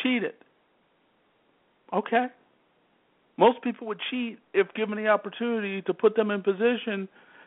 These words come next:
to make a whole bunch of money, to make a boatload of money. Most people would. Most people would.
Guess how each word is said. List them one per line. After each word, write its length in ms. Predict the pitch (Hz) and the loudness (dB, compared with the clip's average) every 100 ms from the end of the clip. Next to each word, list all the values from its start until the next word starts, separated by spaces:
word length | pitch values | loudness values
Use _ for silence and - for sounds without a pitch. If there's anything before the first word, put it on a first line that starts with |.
| - | 0
to 60 | |
make 180 | 202 196 | 4 6
a 40 | 185 | 8
whole 200 | 202 202 | 8 8
bunch 220 | 185 185 | 6 4
of 60 | 185 | 0
money, 300 | 196 185 127 - - | -2 -2 -6 -14 -4
to 80 | 190 | -2
make 200 | 196 196 | 0 0
a 80 | 180 | -2
boatload 1120 | 143 - 214 214 - _ _ _ 165 190 180 | 0 6 6 6 0 _ _ _ 6 6 6
of 80 | 165 | 4
money. 360 | 190 180 117 _ _ _ _ _ _ _ _ _ _ _ _ _ | 2 0 -6 _ _ _ _ _ _ _ _ _ _ _ _ _
Most 180 | 214 262 - | -2 -2 -2
people 220 | 247 196 | -6 -4
would. 320 | 202 247 170 - _ _ _ _ _ _ _ _ _ _ _ _ _ | 2 4 2 -6 _ _ _ _ _ _ _ _ _ _ _ _ _
Most 240 | 180 247 - | 2 2 0
people 260 | 208 147 | -8 -6
would. 280 | 151 190 131 | 0 0 0